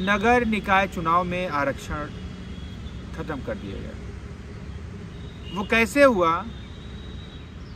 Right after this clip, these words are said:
क्या सरकार को पहले नहीं पता था कि ये जो triple test वाला मामला है, इसको हम लोग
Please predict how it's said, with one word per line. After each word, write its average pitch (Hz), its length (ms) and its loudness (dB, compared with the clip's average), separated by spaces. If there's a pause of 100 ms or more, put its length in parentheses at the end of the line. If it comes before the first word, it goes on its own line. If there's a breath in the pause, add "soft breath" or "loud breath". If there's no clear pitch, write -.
(460)
क्या 190 120 2
सरकार 196 420 6
को 233 140 4
पहले 190 340 4
नहीं 202 160 2
पता 196 300 2
था 196 280 -2 (1700)
कि 190 60 -2
ये 202 160 4
जो 190 120 2
triple 196 460 4 (140)
test 190 280 0 (260)
वाला 180 220 4
मामला 175 420 4
है, 170 200 2
इसको 170 240 -4
हम 175 160 -2
लोग 175 200 0